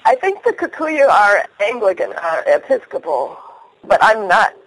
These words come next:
absolutely sure about which one is connected with which. The Luya are definitely the Quakers.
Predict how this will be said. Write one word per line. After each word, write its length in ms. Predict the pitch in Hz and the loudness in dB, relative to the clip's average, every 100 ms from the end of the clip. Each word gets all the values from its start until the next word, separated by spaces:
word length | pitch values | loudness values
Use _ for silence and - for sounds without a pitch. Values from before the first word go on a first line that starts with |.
| - | -2
absolutely 540 | 208 202 - - 170 139 | -2 -2 -2 -2 -2 -6
sure 440 | - 147 113 - - | -4 0 0 -2 -2
about 400 | 220 180 190 - | 0 2 2 0
which 420 | 214 233 208 - | -2 0 0 0
one 220 | 226 185 | 0 0
is 100 | 165 180 | -2 -6
connected 380 | 240 175 - 175 | -4 -4 -4 -6
with 140 | 202 | -6
which. 160 | 214 - - - - | -4 0 0 -2 -4
The 320 | 220 403 - | -2 -2 -4
Luya 280 | 240 294 247 | 0 2 4
are 180 | 185 160 | 4 2
definitely 600 | 160 220 190 160 165 151 - 143 | 2 0 -2 -6 -6 -8 -10 -12
the 80 | |
Quakers. 560 | 135 - - 202 - | -8 0 0 -2 -10